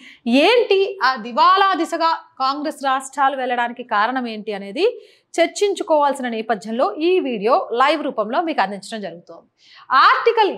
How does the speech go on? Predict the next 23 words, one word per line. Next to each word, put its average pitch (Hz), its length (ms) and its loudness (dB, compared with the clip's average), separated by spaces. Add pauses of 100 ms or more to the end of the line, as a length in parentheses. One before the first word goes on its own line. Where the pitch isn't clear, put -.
(140)
ఏంటి 262 400 0
అంటే, 202 560 -4 (220)
అధికారమే 466 880 4
పరమావధిగా, 320 840 2 (120)
దీనికోసం 269 640 0
ఎన్ని 370 360 0 (160)
హామీలైనా 359 720 2 (1000)
గుప్పించాలి, 277 560 -2 (400)
అర్హులు 440 480 4
ఎవరు, 370 440 2
ఎవరు 285 320 2
కాదు 359 520 0
అనేది 311 320 2
తర్వాత 392 420 4
ముచ్చట, 247 360 -4 (420)
గ్యారంటీలు 359 760 2
అమలు 277 260 2 (100)
చేయాలా 294 540 4
లేదా 233 400 -2
అనే 302 300 -2 (160)
చర్చ 392 240 -2 (100)
వద్దే 190 400 0
వద్దు, 262 380 0